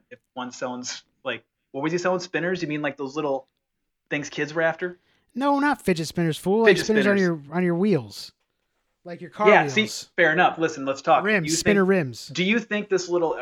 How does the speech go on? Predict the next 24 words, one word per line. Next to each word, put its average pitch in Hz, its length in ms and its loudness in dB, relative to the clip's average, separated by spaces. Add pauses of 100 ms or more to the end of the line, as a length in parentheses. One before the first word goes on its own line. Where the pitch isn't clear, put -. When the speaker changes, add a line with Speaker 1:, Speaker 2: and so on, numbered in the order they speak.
Speaker 1:
are 151 140 -2
you, 151 140 -4
have 135 140 -10
you 165 80 -8
gone 147 160 -2
to 139 60 -12
soja 131 260 -8
watch 135 220 -6
dot 135 180 -2
com? 135 240 -6 (480)
Speaker 2:
No, 220 140 2
I 165 80 2
refuse 160 460 -4
to. - 140 -14
<laughs> - 60 -18 (420)
Speaker 1:
But - 540 0 (140)
<laughs> - 800 2
you 190 120 -2
should 196 160 -2
see 208 120 -6
the 180 80 0
watches 180 280 4
he's 123 140 -12
selling. 117 260 -6